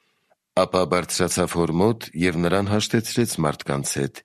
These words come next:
իբրև իր մահվան և չարչարանքների պարգև աշակերտներին առաքելով Սուրբ Հոգին,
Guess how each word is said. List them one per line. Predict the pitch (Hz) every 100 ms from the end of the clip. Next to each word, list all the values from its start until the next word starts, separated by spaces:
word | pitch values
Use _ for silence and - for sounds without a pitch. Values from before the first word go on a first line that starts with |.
| - - -
իբրև | 87 - 90 85 -
իր | 92 95
մահվան | 85 87 82 69 90 107
և | 98 90
չարչարանքների | 101 95 95 90 85 - 82
պարգև | 80 80 78 - 78 -
աշակերտներին | 80 82 - 73 - 67 71 65
առաքելով | - 76 69 71 69 65
Սուրբ | - 69 -
Հոգին, | 71 - 67